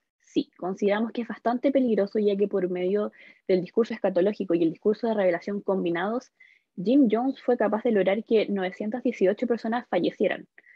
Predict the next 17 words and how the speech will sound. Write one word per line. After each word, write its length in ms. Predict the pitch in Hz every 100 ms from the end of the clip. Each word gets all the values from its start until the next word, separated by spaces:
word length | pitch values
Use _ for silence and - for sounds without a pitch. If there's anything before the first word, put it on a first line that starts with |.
| _
No 320 | 196 214 277 -
todas 420 | 240 214 269 -
fueron 400 | - 196 202 208
su-, 140 | 214 -
bajo 540 | 190 185 180 196 180 -
un 240 | 190 190 -
suicidio, 680 | 185 - 147 147 202 508 _ _ _ -
ya 140 | 226
que 140 | 226
sí 260 | - - 247
hubo 160 | 254 240
un 100 | 220
grupo 240 | 208 220
minoritario 580 | 233 220 190 165 175 190
que 80 | 202
se 120 | 202
resistió, 540 | 202 190 - 233 -